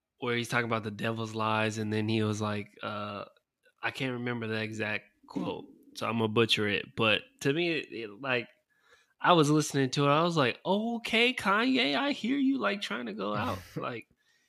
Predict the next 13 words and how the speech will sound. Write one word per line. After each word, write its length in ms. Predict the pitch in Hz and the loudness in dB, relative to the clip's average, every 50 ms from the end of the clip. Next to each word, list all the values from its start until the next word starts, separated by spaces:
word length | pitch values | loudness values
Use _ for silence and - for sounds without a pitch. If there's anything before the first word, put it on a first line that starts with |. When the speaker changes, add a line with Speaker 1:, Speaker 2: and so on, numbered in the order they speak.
| _ _ - | _ _ -6
Speaker 1:
and 180 | 120 120 127 131 | -2 0 0 2
then, 160 | 127 127 123 | 2 2 2
um, 480 | 117 113 113 113 110 110 107 107 110 - _ _ _ _ _ _ _ _ _ _ _ _ | 0 0 0 0 0 -2 -4 -6 -10 -14 _ _ _ _ _ _ _ _ _ _ _ _
No 220 | - 123 123 139 135 | -2 2 2 2 2
Child 320 | - 151 139 139 139 143 | 2 0 0 0 0 2
Left 200 | 143 143 139 - | 2 0 0 -2
Behind, 500 | - 123 123 127 131 135 139 143 143 139 - | -4 -4 -2 -2 -2 -2 -2 -4 -6 -8 -8
that 140 | - 113 117 | -6 -4 -4
was 160 | 123 127 127 | -4 -4 -6
a 60 | 117 | -8
good 260 | 107 107 110 110 107 110 | -8 -6 -6 -6 -6 -6
one. 300 | 107 107 107 110 113 113 _ _ _ _ _ _ _ _ _ _ _ _ _ | -8 -8 -8 -8 -10 -12 _ _ _ _ _ _ _ _ _ _ _ _ _
Uh, 200 | - - 107 95 | -12 -10 -10 -10